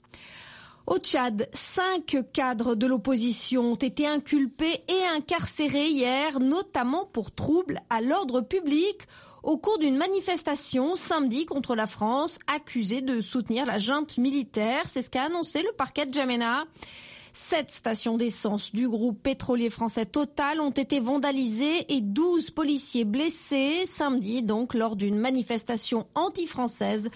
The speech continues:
de centaines de personnes dans la capitale tchadienne, selon un responsable de la police qui a requis l'anonymat.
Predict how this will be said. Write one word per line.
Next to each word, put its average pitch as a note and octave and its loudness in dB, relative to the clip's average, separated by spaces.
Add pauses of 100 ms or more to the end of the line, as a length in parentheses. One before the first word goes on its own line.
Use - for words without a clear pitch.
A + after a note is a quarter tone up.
(300)
de A3+ 0
centaines D4+ 0
de C4+ 2
personnes A3+ 0
dans B3+ 2
la G#3 0
capitale G#3 -2
tchadienne, A3 0
selon B3 2
un A#3 2
responsable A3+ -2
de G#3+ 2
la G3+ 0
police G#3+ -2
qui G#3+ 0
a G3 2
requis G#3+ -2
l'anonymat. A3 2